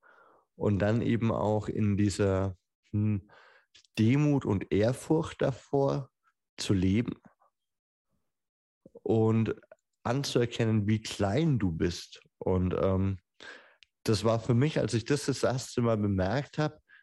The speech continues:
super entspannend, weil ich mich dann nicht mehr so ernst nehmen musste. Ich hab dann gemerkt, okay,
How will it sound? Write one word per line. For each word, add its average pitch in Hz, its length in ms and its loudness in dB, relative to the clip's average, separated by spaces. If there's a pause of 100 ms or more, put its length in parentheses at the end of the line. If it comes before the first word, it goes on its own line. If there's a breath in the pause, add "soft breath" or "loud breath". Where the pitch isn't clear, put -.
(140 soft breath)
super 110 520 0
entspannend, 95 800 -2 (200)
weil 92 140 2
ich 95 100 2
mich 110 160 0
dann 110 120 2
nicht 101 160 0
mehr 107 100 2
so 98 120 0
ernst 101 440 -2
nehmen 90 280 2
musste. 87 400 -2
Ich 87 100 -6
hab - 160 -4
dann 101 160 2
gemerkt, 95 340 -2
okay, 92 360 -2